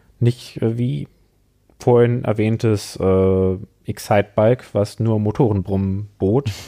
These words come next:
<laughs> was auf Dauer dann doch etwas frustriert hat.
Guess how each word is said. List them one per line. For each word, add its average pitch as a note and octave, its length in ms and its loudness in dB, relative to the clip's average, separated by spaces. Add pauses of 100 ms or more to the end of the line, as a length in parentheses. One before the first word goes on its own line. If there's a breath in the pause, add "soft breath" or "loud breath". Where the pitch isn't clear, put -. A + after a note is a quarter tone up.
(160)
<laughs> - 340 -6
was A2 220 0
auf - 180 -6
Dauer A2 300 4
dann G#2 320 0
doch G2+ 160 0
etwas G2+ 240 -6
frustriert - 520 -6
hat. - 220 -14